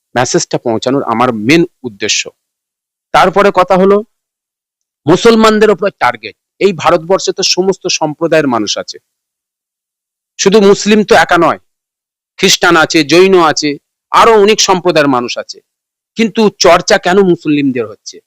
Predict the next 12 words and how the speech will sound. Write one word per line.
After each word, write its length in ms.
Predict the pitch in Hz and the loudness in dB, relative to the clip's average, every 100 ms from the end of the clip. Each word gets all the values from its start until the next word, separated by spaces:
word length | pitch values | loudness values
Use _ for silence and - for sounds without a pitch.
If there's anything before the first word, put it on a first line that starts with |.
| _ _ _ | _ _ _
শুধু 220 | - 220 220 | -2 2 2
দেখুন 260 | 220 233 | 2 2
মুসলিমদের 580 | 180 190 - 262 247 233 | 2 2 2 2 4 4
নিয়ে 140 | 196 | 2
চর্চা 380 | - 139 - 113 | 0 -2 -4 -8
হচ্ছে। 300 | 104 _ - _ _ _ _ _ _ - | -12 _ -20 _ _ _ _ _ _ -4
আজকে 280 | 160 160 240 | -2 0 2
আমি 320 | 240 240 226 - _ _ _ _ _ _ _ _ | 4 2 0 -8 _ _ _ _ _ _ _ _
পরিষ্কার 460 | 415 - - 254 240 | 0 2 2 2 2
আপনাদের 300 | 202 208 202 | 2 0 0
স্মা-, 380 | - 175 175 _ _ _ - | 0 -2 -2 _ _ _ -4
মানে 340 | 156 160 131 | 0 0 0